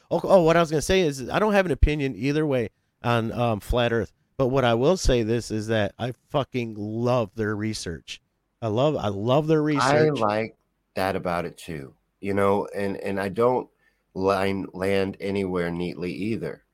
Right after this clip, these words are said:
Speaker 1: It's
Speaker 2: You know, it's
Speaker 1: amazing.
Speaker 2: like you were saying about your opinion. I don't wanna have a definite opinion. All I know is really is that we've been lied to on an epic scale.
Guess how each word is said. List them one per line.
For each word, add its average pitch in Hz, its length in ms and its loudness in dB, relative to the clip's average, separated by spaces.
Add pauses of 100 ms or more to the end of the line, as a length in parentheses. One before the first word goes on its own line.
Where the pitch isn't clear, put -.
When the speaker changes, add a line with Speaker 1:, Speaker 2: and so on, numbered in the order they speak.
(160)
Speaker 1:
It's - 160 -8
Speaker 2:
You 135 60 0
know, 95 100 2
it's 101 60 0
Speaker 1:
amazing. 165 200 0
Speaker 2:
like - 120 -10
you 98 40 -2
were 98 120 0
saying 90 300 -2
about 85 220 -2
your 87 140 -4
opinion. 90 380 -6
I 95 100 -8
don't 98 180 -2
wanna 123 200 -2
have 101 180 -2
a 98 40 -4
definite 82 380 -6
opinion. 80 360 -8
All 110 240 -2
I 123 80 2
know 113 180 0
is 101 100 -2
really 90 260 -2
is 80 160 -6
that 85 100 -6
we've 80 180 -8
been 80 160 -8
lied 78 320 -6
to 67 220 -20 (800)
on 80 100 -2
an 80 80 -4
epic 87 240 -6
scale. 76 400 -8